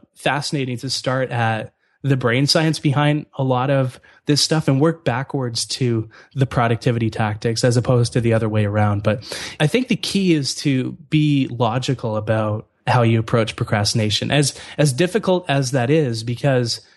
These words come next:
you know, it adds to the challenge, right? Because it, it requires more energy to fire up that part of your brain when you're putting stu-, something off in this emotional state,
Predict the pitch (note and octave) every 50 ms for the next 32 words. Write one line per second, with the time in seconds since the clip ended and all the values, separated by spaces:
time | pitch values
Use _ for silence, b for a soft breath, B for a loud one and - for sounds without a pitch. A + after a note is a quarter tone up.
0 | b b _ C3 A#2+ G#2+ G#2 A2 - _ - D#3 D#3 - - C3+ C#3 C#3+ C#3+ C3
1 | - - D3+ B2+ B2+ - - F3+ G3+ G#3+ D3 A2+ A2 G#2+ A2+ C#3 D3+ D3+ B2+ B2+
2 | - C#3+ B2 A2+ A2 - B B B B B B _ - D3+ D3+ - D3 C#3+ C3+
3 | - _ _ _ _ _ _ _ _ _ - _ _ - D#3 D#3 D3+ - D3+ D#3+
4 | D3 D3 D3 C#3 B2 C#3 C3+ B2 A#2+ A2+ A#2 C3 C3+ B2+ - B2 A#2 A2+ G2+ -
5 | B2+ A#2+ A#2 A#2 A2+ - - A#2+ A2+ - - C3 B2 A#2 A#2 A2+ D3 E3+ F3+ E3
6 | D3 C#3 C3 B2+ B2 A#2+ A2+ - - C#3+ B2+ A#2+ A#2 - - - C#3 A#2+ - A#2+
7 | - C#3+ B2 - - A#2 A2+ A#2+ B2 B2+ A#2 A#2 - - A#2+ A#2 A#2 A2+ - B2
8 | A#2 A#2 A#2+ B2 - - A#2+ A2 G2+ - - E3+ D3+ C3+ A#2+ A2 -